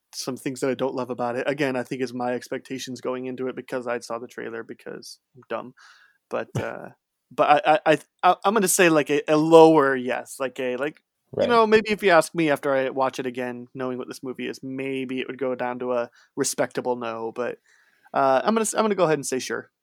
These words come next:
Speaker 2: Mm-hmm.
Speaker 1: So next, uh, next month we're gonna be talking about The Untouchables and The Sting. So that should be, uh, a pretty fun time.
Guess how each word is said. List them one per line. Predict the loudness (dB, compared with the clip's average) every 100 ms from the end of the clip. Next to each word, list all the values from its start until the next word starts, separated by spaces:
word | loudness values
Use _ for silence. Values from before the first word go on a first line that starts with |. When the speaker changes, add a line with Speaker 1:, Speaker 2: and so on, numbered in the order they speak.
| _ _ _ _
Speaker 2:
Mm-hmm. | -6 -6
Speaker 1:
So | -8 -14 -18 _ _ _ _
next, | -2 -2 2
uh, | 2 2
next | 0 -2 -4
month | -6 -4 -4 -6
we're | -6
gonna | -4
be | -4
talking | -8 -8
about | -4 -4 -4
The | -2
Untouchables | -2 -2 0 0 0 -2 -2 -4 -4 -6
and | -4 -4 -6
The | -8 -6 -4
Sting. | -6 -4 -4 -4 -10 -20 _ _ _
So | -10
that | -10 -10
should | -14
be, | -12 -10
uh, | -8 -10 -12 -18 _ _ _ _ _ -16
a |
pretty | -8 -6
fun | -6 -8
time. | -8 -10